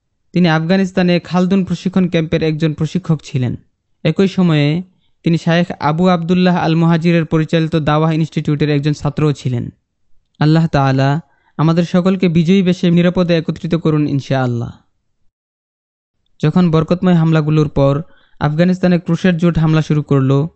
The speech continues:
তখন শায়েখ আবু ইয়াহিয়া আল হাউন রহিমাহুল্লাহ গোত্রীয় অঞ্চলে চলে গেলেন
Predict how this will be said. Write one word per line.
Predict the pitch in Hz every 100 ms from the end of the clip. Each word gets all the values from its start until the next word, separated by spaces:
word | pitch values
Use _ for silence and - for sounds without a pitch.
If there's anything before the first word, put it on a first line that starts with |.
| _ _ _ _
তখন | 165 180
শায়েখ | 170 175 170 175
আবু | - 156 170
ইয়াহিয়া | 180 165 175 165
আল | 156
হাউন | 143 147 147 147
রহিমাহুল্লাহ | 143 147 147 143 135 135 143 - _ _ -
গোত্রীয় | 165 165 190
অঞ্চলে | 190 180 180 175
চলে | 170 165 147
গেলেন | 135 120 117